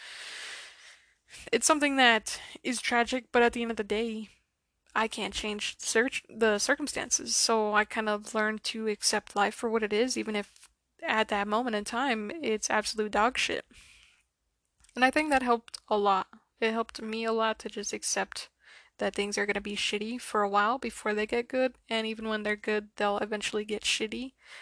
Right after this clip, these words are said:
and it'll always be that continuous loop of, it'll be good, and then it'll be shitty, and then it'll be shitty, but then it'll be good. And that's life. That's why you, you know, live.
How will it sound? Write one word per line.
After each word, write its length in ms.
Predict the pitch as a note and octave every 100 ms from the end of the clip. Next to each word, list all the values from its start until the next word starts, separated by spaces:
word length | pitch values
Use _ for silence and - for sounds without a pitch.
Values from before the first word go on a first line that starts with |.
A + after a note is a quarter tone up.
| - _
and 240 | G#3+ G#3+
it'll 200 | G#3 G#3+
always 300 | G#3+ A3 A3
be 120 | - A3
that 160 | G#3
continuous 540 | - G#3+ A3 G#3 G3+ -
loop 260 | G#3+ G#3
of, 420 | G#3 G3+ G#3 - -
it'll 160 | B3
be 140 | D4 B3
good, 400 | G#3+ A#3 G#3+ G#3
and 120 | G#3
then 120 | G#3
it'll 120 | G3+
be 140 | G#3 G#3+
shitty, 300 | - B3 G#3+
and 180 | G3+ G3+
then 100 | G#3
it'll 160 | G#3+
be 160 | G#3 G#3
shitty, 320 | - D#4 B3+
but 140 | G#3
then 100 | A3
it'll 120 | A#3+ A3+
be 200 | A3 -
good. 400 | - C#4+ - A#3 - _ - - - - _
And 400 | - A3+ A3 G#3+
that's 420 | G#3 G3+ G#3+ - G3+
life. 300 | G3+ A3+ -
That's 280 | G#3 -
why 100 | G#3
you, 500 | G#3+ G#3 G#3+ G#3 G#3 G3+ _ _ _ -
you 120 | G#3
know, 240 | G3+ A#3+ B3+ _ _ _ _ _ _ _ _
live. 460 | A#3 A3 - A3+